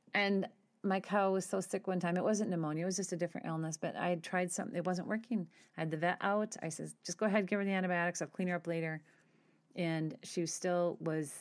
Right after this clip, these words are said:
very, very sick. Called the vet. He goes, "Well, let's hit her with another round of antibiotics." I said, "What are we treating her for?" He goes, "I don't know." <laughs> I'm like, "That doesn't make sense." So I says to my husband, I says, "Well, I'll just have to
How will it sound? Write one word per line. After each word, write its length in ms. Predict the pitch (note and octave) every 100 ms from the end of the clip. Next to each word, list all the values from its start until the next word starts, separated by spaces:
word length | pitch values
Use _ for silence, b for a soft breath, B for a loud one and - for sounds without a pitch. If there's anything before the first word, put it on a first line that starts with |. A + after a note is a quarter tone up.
| - -
very, 240 | D#3 E3+ D#3+
very 180 | D#3
sick. 400 | D3+ - D3+ - - b b _
Called 180 | G#3+ G3
the 60 |
vet. 180 | F3+ F#3
He 60 | F3
goes, 120 | E3
"Well, 220 | F3+ G#3+
let's 180 | A3+ A3+
hit 80 | A3+
her 80 | A3
with 120 | A3
another 220 | A3 G#3+
round 200 | G#3 G#3
of 60 | G3+
antibiotics." 580 | G3+ G#3 G3+ G3 F3+ F3+
I 40 |
said, 180 | E3+ F3+
"What 80 | G3
are 40 |
we 80 | G3
treating 280 | - G3+ F#3
her 80 |
for?" 80 | E3
He 40 | D#3+
goes, 120 | D#3+
"I 80 | E3
don't 140 | F3
know." 260 | G#3 F3 E3 -
<laughs> 140 | -
I'm 260 | D4+ D4 A3+
like, 200 | F4+ -
"That 180 | F#4+ F4
doesn't 260 | F#4 D4+
make 180 | A#3+ A3
sense." 580 | - - G3+ C4+ - - B B B B -
So 160 | - -
I 120 | D4 D4
says 180 | C4+ A#3
to 80 |
my 120 | B3+ C4
husband, 260 | C4+ D#4+
I 60 | C4
says, 140 | A3+
"Well, 220 | G3+ G3+ -
I'll 140 | G#3
just 160 | G3 G3+
have 120 | A3+
to 140 | G3+